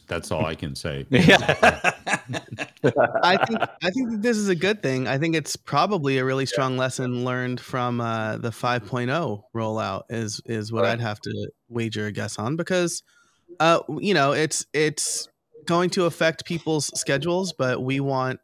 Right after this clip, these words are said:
Speaker 3: we don't wanna roll something out that's broken, right? I mean, Gutenberg's, the Gutenberg plugin still has a terrible rating,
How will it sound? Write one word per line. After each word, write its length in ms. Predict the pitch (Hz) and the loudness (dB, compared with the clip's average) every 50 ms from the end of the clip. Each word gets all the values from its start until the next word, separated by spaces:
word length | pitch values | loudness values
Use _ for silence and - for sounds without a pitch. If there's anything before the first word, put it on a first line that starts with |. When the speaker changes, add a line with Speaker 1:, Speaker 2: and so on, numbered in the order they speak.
| _ - | _ -8
Speaker 3:
we 140 | 127 135 | -6 -4
don't 200 | 139 147 147 123 | -2 -2 -2 0
wanna 180 | 131 135 127 127 | 0 -2 -2 0
roll 220 | 123 123 123 123 | -2 -2 -2 -2
something 420 | 120 - 131 120 117 - 120 120 117 | -2 -4 -6 -6 -4 -4 -4 -4 -2
out 240 | 110 110 107 - - _ _ _ _ _ | -2 -4 -4 -6 -10 _ _ _ _ _
that's 320 | 110 107 - - - - - _ _ _ _ | -8 -8 -6 -8 -10 -10 -10 _ _ _ _
broken, 460 | 120 120 113 107 - - - - 110 - | -4 -4 -2 -4 -6 -10 -10 -12 -12 -8
right? 220 | - 117 120 127 - | -4 -4 -2 -2 -2
I 80 | 127 | -2
mean, 320 | 127 127 123 123 117 117 - _ _ _ _ _ _ _ _ _ _ _ | -2 -2 -2 -2 -4 -6 -8 _ _ _ _ _ _ _ _ _ _ _
Gutenberg's, 840 | - 156 160 - 156 147 135 139 135 131 127 127 120 - - - - - _ | 0 0 0 2 2 0 2 2 2 2 2 0 -2 -4 -4 -6 -6 -8 _
the 100 | - 135 | -6 -4
Gutenberg 480 | 123 135 143 87 135 127 123 120 113 - | -2 -2 -2 0 0 -2 -2 -2 -4 -4
plugin 640 | - - 156 156 135 123 120 113 117 120 117 113 117 | -2 0 0 0 2 0 -2 -2 -2 -4 -4 -6 -6
still 300 | - - - 127 123 117 | -6 -2 0 0 0 0
has 260 | 127 120 117 110 113 | 0 0 -2 -2 -4
a 60 | 107 | -6
terrible 480 | - - 131 120 120 117 113 113 113 110 | -4 -2 -2 0 0 0 -2 -2 -2 -2
rating, 480 | 113 113 117 117 123 123 123 127 127 | -2 -2 -2 -2 -2 -2 -2 -4 -6